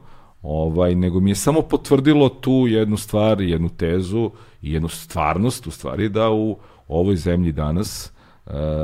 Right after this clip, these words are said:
ko god misli drugačije od onoga što je stav,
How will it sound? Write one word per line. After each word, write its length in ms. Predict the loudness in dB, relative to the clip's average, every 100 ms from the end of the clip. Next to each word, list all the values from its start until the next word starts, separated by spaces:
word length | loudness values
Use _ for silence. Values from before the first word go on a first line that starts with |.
| -4 -4 -8 -14 -18 _ _ _ _ _ _ _ _ -10
ko 220 | -2 -2
god 420 | 0 4 4 4
misli 380 | 0 0 -2 -6
drugačije 720 | -4 -2 -4 -6 -4 -2 -2 -8 -16 -12
od 160 | -6
onoga 320 | -4 -4 -4
što 240 | -8 -10 -8
je 280 | -8 -10 -14
stav, 480 | -16 -14 -10 -8